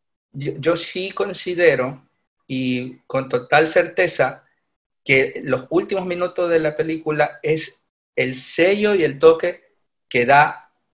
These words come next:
eh, la descripción de toda la, de toda el, el film. Porque cuando se retiran ya por el parque y luego lo van a buscar al entrenador, si mal no recuerdo,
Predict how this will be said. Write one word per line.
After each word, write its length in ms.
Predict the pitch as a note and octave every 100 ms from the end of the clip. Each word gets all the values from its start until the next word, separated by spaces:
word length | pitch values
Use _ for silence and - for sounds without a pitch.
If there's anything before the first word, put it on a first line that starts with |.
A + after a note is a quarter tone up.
| _ _
eh, 280 | C3 B2+ A#2+
la 140 | A#2+
descripción 760 | B2 C3 C3 C#3 B2+ - D#3+ E3
de 200 | E3+ B2+
toda 380 | - D#3+ F3+ F3
la, 260 | D3+ B2 -
de 140 | B2+
toda 360 | B2 D3+ D#3 D3
el, 200 | C3 B2
el 140 | B2 B2
film. 380 | D#3 B2+ G#2 _ _ _ _ _ _ _ -
Porque 340 | C#3 C3+ C3+
cuando 240 | C#3 C3
se 140 | C3 C3
retiran 1000 | B2+ B2+ F3 F3+ F3+ F3 D#3+ C#3 C#3 - _ _
ya 220 | C3 C#3
por 120 | C#3+ D#3
el 120 | D3+
parque 320 | F3 E3+ C#3
y 120 | B2
luego 260 | B2+ C#3+ D#3
lo 180 | C3 A#2+
van 180 | C#3 D#3+
a 40 |
buscar 600 | D3+ C#3+ D3 C#3+ - - _ -
al 160 | D3
entrenador, 680 | D#3+ D3+ C#3 C3 A#2 A#2+ - _ _ _ _ _ _ _ _ _
si 200 | - A2+
mal 180 | B2 B2+
no 80 | B2+
recuerdo, 540 | A#2+ A#2+ A2+ B2 -